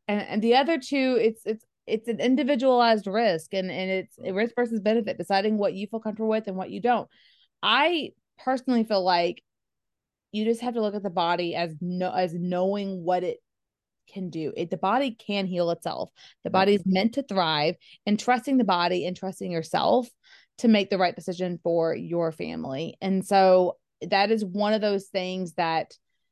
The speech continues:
Speaker 1: I think we really have to harness is that, that, uh, that gut instinct and that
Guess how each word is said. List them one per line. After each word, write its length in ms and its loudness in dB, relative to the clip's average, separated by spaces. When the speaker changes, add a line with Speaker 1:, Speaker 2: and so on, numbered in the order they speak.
Speaker 1:
I 120 0
think 240 -2
we 180 -2
really 380 0
have 320 -6
to 100 -8
harness 760 -2
is 200 -4
that, 260 0
that, 200 0
uh, 60 -2
that 300 -2
gut 200 2
instinct 520 -2
and 220 -6
that 320 -4